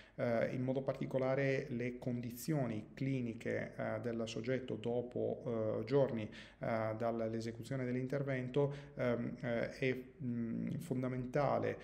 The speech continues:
eh, perché questo può, eh, successivamente rappresentare una indicazione per definire la tempistica, eh, della vaccinazione.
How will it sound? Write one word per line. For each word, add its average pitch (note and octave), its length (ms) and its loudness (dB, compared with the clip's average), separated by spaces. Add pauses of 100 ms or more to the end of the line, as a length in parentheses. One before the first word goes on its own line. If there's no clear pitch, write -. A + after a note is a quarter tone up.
(200)
eh, A#2+ 200 0
perché A#2 340 -4
questo B2+ 600 0
può, B2 800 2
eh, - 40 -4
successivamente C3 800 -2
rappresentare B2 720 0
una A2+ 500 0
indicazione A#2 720 0
per A2+ 200 -2
definire A#2+ 500 -2
la A2+ 160 2
tempistica, A#2+ 840 -2 (280)
eh, A#2+ 300 2
della A#2 180 2
vaccinazione. - 720 -4